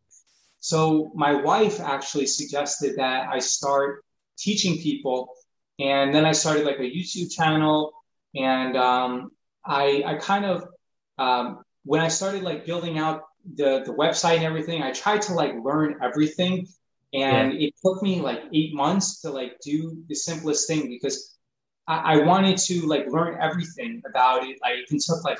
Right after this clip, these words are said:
Speaker 2: Like,
Speaker 1: coding
Speaker 2: build a
Speaker 1: classes and
Speaker 2: WordPress
Speaker 1: stuff.
Speaker 2: site, the domain, the hosting, all that.
Speaker 1: Yeah, everything.
Speaker 2: Yeah.
Speaker 1: And,
Speaker 2: <laughs>
Speaker 1: and then, like, the, the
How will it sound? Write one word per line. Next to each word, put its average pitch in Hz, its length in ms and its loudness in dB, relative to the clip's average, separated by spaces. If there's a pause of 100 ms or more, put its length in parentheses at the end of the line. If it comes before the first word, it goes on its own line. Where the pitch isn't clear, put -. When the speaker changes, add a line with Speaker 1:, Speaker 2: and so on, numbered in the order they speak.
Speaker 2:
Like, 117 100 -2
Speaker 1:
coding 143 120 8
Speaker 2:
build 123 220 6
a 120 40 4
Speaker 1:
classes 123 380 4
and 127 100 2
Speaker 2:
WordPress 120 60 2
Speaker 1:
stuff. - 200 -4
Speaker 2:
site, 117 400 -2
the 113 80 -2
domain, 113 680 -2
the 107 100 -2
hosting, 110 720 -4
all 104 160 -6
that. 107 360 -4 (680)
Speaker 1:
Yeah, 185 240 4 (180)
everything. 175 480 0
Speaker 2:
Yeah. 147 220 -2 (200)
Speaker 1:
And, 127 420 -4
Speaker 2:
<laughs> - 40 -4
Speaker 1:
and 165 160 6
then, 214 240 4
like, 160 260 2 (500)
the, 170 220 2
the 156 100 -2